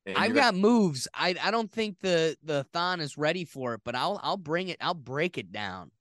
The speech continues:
Speaker 1: You're gonna, yeah, I know you're gonna move from, you're gonna take your body and move it from Cleveland to Maryland when I have this dance-a-thon, and you're gonna bring, and you're gonna get all kinds of, uh, uh, monetary support from your people there in Ohio,
Speaker 2: Exactly.
Speaker 1: and bring that,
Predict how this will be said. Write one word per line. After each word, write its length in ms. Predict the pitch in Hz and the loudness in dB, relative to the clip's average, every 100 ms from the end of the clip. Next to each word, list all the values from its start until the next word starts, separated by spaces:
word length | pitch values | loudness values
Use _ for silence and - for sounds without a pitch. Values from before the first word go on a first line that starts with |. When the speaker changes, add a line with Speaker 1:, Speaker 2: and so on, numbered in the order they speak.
| _ | _
Speaker 1:
You're 80 | - | -6
gonna, 180 | 135 135 - | -4 -4 -4
yeah, 160 | 113 | 0
I 60 | 101 | 2
know 120 | 127 | 2
you're 160 | 131 113 | 0 0
gonna 120 | 117 | -2
move 260 | 107 127 151 | 0 0 -2
from, 220 | 143 139 | -10 -10
you're 100 | 107 | -4
gonna 240 | 110 110 104 | -2 -2 -2
take 240 | 135 123 | -2 -4
your 100 | 139 | -4
body 280 | 123 123 127 | 2 2 2
and 100 | 104 | 2
move 180 | 120 131 | 0 0
it 80 | 104 | -4
from 220 | 120 110 | -4 -4
Cleveland 720 | - 131 139 127 135 147 147 - | -4 -4 -4 -4 -4 -4 -12 -12
to 100 | - | -8
Maryland 680 | 131 135 127 92 80 78 87 | -4 0 2 0 -4 -8 -10
when 120 | 87 | -8
I 80 | 92 | -4
have 280 | 95 95 92 | -4 -4 -4
this 180 | 101 - | -4 -2
dance-a-thon, 840 | 120 123 - 101 82 76 73 - - _ _ _ | -2 -2 -6 -10 -8 -6 -6 -10 -12 _ _ _
and 100 | 87 | -6
you're 100 | 101 | -4
gonna 120 | 107 | -4
bring, 300 | 95 110 107 - | -2 -2 -2 -4
and 120 | 90 | -8
you're 80 | 95 | -6
gonna 140 | 104 98 | -6 -2
get 160 | 107 | 0
all 200 | 101 107 | 2 2
kinds 360 | 107 123 123 113 | 0 -4 -4 -6
of, 120 | 107 104 | -6 -4
uh, 240 | 98 98 - _ _ _ _ - | -2 -4 -6 _ _ _ _ -10
uh, 140 | 85 | -8
monetary 540 | 82 101 113 120 139 131 | -2 2 2 0 -4 -4
support 400 | 120 - 110 104 | -6 -6 -4 -2
from 360 | 107 98 98 92 | 0 0 0 -6
your 200 | 90 101 | -6 -6
people 280 | 101 120 110 | -6 -6 -2
there 260 | 107 110 107 | 0 0 0
in 160 | 101 98 | -2 -4
Ohio, 680 | 95 120 120 101 76 73 76 | -4 2 4 4 -2 -6 -8
Speaker 2:
Exactly. 300 | 104 107 98 | -12 -10 -8
Speaker 1:
and 80 | 90 | -2
bring 200 | 101 104 | -2 0
that, 160 | 104 | -2